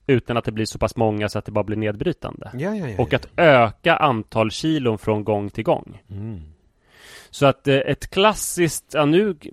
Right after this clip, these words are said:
Speaker 1: får ni ta fram papper och penna, ni som vill börja träna.
Speaker 2: Ja.
Speaker 1: Ett väldigt klassiskt, eh, styrkelyftsupplägg, det är att man kör det som kallas för fem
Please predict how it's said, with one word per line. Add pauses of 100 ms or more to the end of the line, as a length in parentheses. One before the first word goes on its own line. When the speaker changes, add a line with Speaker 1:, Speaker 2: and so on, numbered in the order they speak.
(140)
Speaker 1:
får
ni
ta
fram
papper
och
penna,
ni
som
vill
börja
träna.
Speaker 2:
Ja.
Speaker 1:
Ett
väldigt
klassiskt,
eh,
styrkelyftsupplägg, (320)
det
är
att
man
kör
det
som
kallas
för
fem